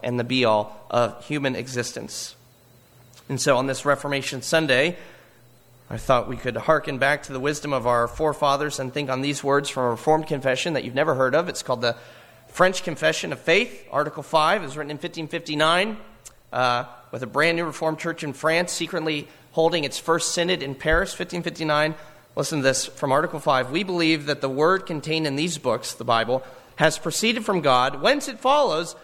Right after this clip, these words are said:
that no authority, whether of antiquity,"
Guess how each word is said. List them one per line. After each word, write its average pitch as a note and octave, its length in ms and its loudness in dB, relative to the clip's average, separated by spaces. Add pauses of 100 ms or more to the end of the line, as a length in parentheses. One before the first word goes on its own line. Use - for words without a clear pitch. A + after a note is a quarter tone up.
(140)
that F3+ 200 2
no G3+ 180 4
authority, F#3+ 800 0 (460)
whether A3+ 440 2
of D#3+ 360 -2 (100)
antiquity," A3 920 -2